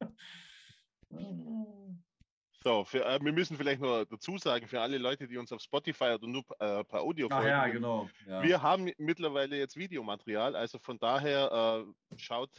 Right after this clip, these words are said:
Speaker 2: im Nachgang vielleicht noch bei YouTube vorbei,
Speaker 1: Genau.
Speaker 2: äh, falls es euch interessiert. Wir sind jetzt im Second Quarter, äh, fünf zweiundzwanzig noch zu spielen.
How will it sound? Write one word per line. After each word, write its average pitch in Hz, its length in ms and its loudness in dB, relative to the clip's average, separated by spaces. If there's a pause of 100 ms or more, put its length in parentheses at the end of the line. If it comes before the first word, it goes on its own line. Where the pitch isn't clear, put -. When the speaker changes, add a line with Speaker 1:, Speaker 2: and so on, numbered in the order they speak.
(280)
Speaker 2:
im 120 100 -12
Nachgang 127 420 -6
vielleicht 120 360 -4
noch 120 100 -16
bei - 80 -8
YouTube 135 400 -6
vorbei, 135 400 0 (640)
Speaker 1:
Genau. 110 320 4
Speaker 2:
äh, 95 60 -2
falls 113 260 2
es 123 100 -6
euch 123 140 2
interessiert. 127 540 -2
Wir 131 80 -4
sind 147 180 -2
jetzt 147 220 -4
im 131 180 -2
Second - 340 -6
Quarter, 165 640 0
äh, 123 280 2
fünf - 500 -10
zweiundzwanzig 143 800 -4
noch 139 160 -4
zu 139 140 -6
spielen. 190 420 0